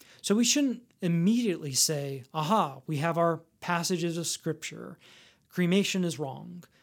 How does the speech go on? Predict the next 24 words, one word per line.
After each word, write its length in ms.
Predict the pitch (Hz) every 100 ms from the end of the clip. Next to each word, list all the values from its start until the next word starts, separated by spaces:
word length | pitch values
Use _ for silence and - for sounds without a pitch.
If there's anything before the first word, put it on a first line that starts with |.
| _
No, 100 | -
we 60 | 202
shouldn't 280 | 233 269 240
be 100 | 220
so 160 | -
simple 400 | 180 - 175 139
about 300 | 120 143 139
that. 200 | 156 165
We 80 | 175
need 140 | 202 220
to 100 | -
think 200 | 202 185
wisely 500 | 143 147 151 - 135
about 280 | 131 135 -
these 240 | 165 -
things. 580 | - 170 190 175 - - _ - - _ _ _ -
And 100 | 185
so 100 | 226
we 160 | 214
would 140 | 226 214
say 160 | 202
these 240 | 185 196 -
three 180 | 185
passages 560 | 175 151 147 160 156 147